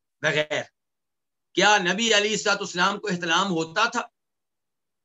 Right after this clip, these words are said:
اس بارے میں کچھ علماء کرام کی رائے ہے کہ آپ کو احتلام نہیں ہوتا تھا۔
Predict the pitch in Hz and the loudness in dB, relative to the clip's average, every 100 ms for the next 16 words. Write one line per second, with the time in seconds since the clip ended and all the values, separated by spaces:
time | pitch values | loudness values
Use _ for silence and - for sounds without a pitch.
0 | _ _ _ _ _ _ 127 _ _ _ | _ _ _ _ _ _ _ _ _ _
1 | _ _ _ _ _ _ 226 220 - 185 | _ _ _ _ _ _ -2 -2 -2 2
2 | 170 185 180 175 202 208 _ _ _ _ | 2 2 0 0 0 -4 _ _ _ _
3 | _ _ _ _ _ _ _ _ _ - | _ _ _ _ _ _ _ _ _ -2
4 | 226 240 233 214 196 196 196 185 185 180 | 0 2 4 4 4 4 4 0 0 -2
5 | 160 156 170 165 175 190 190 - 151 165 | 2 4 4 2 2 0 -2 0 2 2
6 | - 170 160 151 160 170 180 220 202 170 | -2 -8 -4 0 0 0 0 2 2 0
7 | 165 165 170 175 | -2 0 0 0